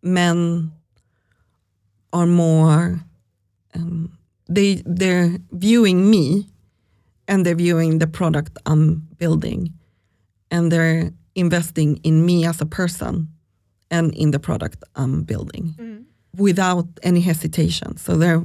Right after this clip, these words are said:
Speaker 1: it's much easier 'cause they see the business potential straight away.
Speaker 2: Mm, mm.
Speaker 1: But women investments, I would say, they are investors, they are more hesitant. So if they don't understand the product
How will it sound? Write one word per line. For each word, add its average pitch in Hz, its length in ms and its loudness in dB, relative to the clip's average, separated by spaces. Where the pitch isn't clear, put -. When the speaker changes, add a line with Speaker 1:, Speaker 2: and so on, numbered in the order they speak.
Speaker 1:
it's 175 240 -4
much 190 300 0
easier 175 520 -2
'cause 170 260 -6
they 185 160 0
see 190 320 0
the 160 240 0
business 165 440 -2
potential 156 600 -2
straight 139 360 -4
away. 85 400 -6
Speaker 2:
Mm, 226 240 -16
mm. 226 180 -18
Speaker 1:
But 180 300 0
women 190 680 0
investments, 165 800 -2
I 156 40 0
would 160 180 0
say, 165 540 -2
they 180 300 0
are 175 380 0
investors, 175 580 -2
they 180 200 -2
are 165 160 2
more 160 420 0
hesitant. - 720 -6
So - 120 -8
if 175 220 -2
they 185 160 0
don't 170 200 0
understand 156 580 0
the 160 60 -4
product - 580 -12